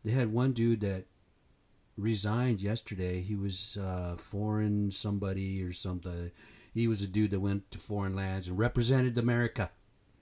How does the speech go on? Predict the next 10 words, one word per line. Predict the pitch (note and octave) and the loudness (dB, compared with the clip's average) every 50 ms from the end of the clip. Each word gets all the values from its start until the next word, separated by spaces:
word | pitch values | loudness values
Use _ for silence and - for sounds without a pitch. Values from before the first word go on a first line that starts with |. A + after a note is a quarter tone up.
| _ _ _ _ _ - - | _ _ _ _ _ -14 -8
Okay? | - G2+ G2 F#2 - - _ _ - | -4 -4 -4 -4 -6 -10 _ _ -2
He | A2 A2 | 0 2
represented | A#2 D3+ E3+ - - F3+ D#3+ - C3+ B2+ B2+ B2 A2+ | 4 4 2 2 0 0 2 2 2 4 2 2 0
the | G#2+ G2+ G2 | 0 -2 0
American | F#2+ G2 G#2 A2 A2+ A#2 A#2 - A#2+ A#2 A#2 A2+ - _ _ _ _ _ _ _ _ _ _ _ _ _ _ _ _ _ _ - - | 0 0 2 2 0 0 -2 -2 -2 -2 -2 -2 -4 _ _ _ _ _ _ _ _ _ _ _ _ _ _ _ _ _ _ -20 -10
people | - - D3+ C#3+ - D3 C#3+ C#3+ C#3+ - _ _ _ _ _ _ - | -4 -2 -2 0 0 0 0 0 -2 -6 _ _ _ _ _ _ -6
and | B2 A2 A2 A2 G#2+ | -2 0 0 0 0
the | G#2 | 0
United | G#2+ A2 A2+ A#2+ A#2+ A#2+ A#2 A2+ G#2 | 2 2 2 2 2 2 2 0 0
States. | - - - C#3 C3 B2+ B2 A#2 F2 - - - - - | -2 -2 0 2 4 4 4 4 2 -2 -6 -12 -12 -14